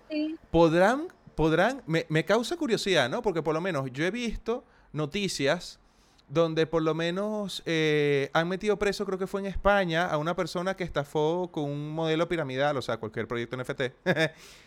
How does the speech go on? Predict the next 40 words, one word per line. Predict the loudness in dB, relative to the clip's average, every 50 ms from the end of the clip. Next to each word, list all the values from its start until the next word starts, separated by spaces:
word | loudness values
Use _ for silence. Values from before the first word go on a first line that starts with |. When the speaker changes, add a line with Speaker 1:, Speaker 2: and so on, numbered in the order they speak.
| _ _
Speaker 2:
Este, | -4 -4 -2 -2 0 0 0 0 0
lo | 2 2 2
detuvieron | 2 0 0 0 2 4 4 4 2 0 0 0
y | 0
de, | 0
"No, | 0 0 0 -2 0
por | 0 0 0 0 -2 -4
pirámide, | -2 2 4 6 6 6 4 2 0 0
no | -2 -2
sé | -2 -2 0
cuánto, | 2 2 2 2 2 0 0 0 0
hizo | 0 -2 -4 -4
más | -2 -2 -2 -2
de | -2 -6
quinientos | -6 -6 -8 -6 -6 -6 -6
mil | -6 -6 -8 -6
dólares", | -4 -2 -2 0 -2 -2 -2 0
está | 2 4 4 4 2 -2 -16 -20 _ 0
preso. | 4 4 4 4 2 -2 -8 -8 -10 _ _ _ _ _ _ _ _ -4
Entonces, | -2 -2 -2 0 2 2 2 2 0 -4 -6 -10 -10 -10 -12 -20 -20 -20 -20 -20 -20 _
Speaker 1:
Sí. | -18 -18 -18 -16 _
Speaker 2:
¿se | -6 -2 0 0 0
podrá | 2 0 0 0 0 0
estafar? | 0 -2 -2 -2 -4 -4 -4 -2 0 0 0 -2 -4 -10 _ _
¿Se | -8 -4 -4 -2
podrá | -2 -2 -2 -2
estafar? | -4 -4 -2 -2 -4 -4
¿Se | -4 -6
podrá | -4 -2 0 0 0
demandar | 0 0 -2 -2 -2 -2 -2
a | -2
Lana | -2 -2 -2 -2 -2
Ruedas? | 0 2 2 2 2 2
¿Habrán | 0 2 2 2 0 0 0 -2
fundamentos | -6 -4 -2 0 0 0 0 -4 -4 -4 -4 -4 -4 -2
legales | -2 -2 0 2 2 2 2 0 -2 -4
necesarios | -6 -6 -6 -6 -6 -2 2 2 2 2 0 -4 -10 -12 -16 -20 -20 _ _ -20 -20 -20 -20 -20 _
como | -2 0 0 2 2
para | 2 4 4 4
demandarla? | 4 2 2 -2 -2 -2 -2 -2 -2 -2 -4 -4 -6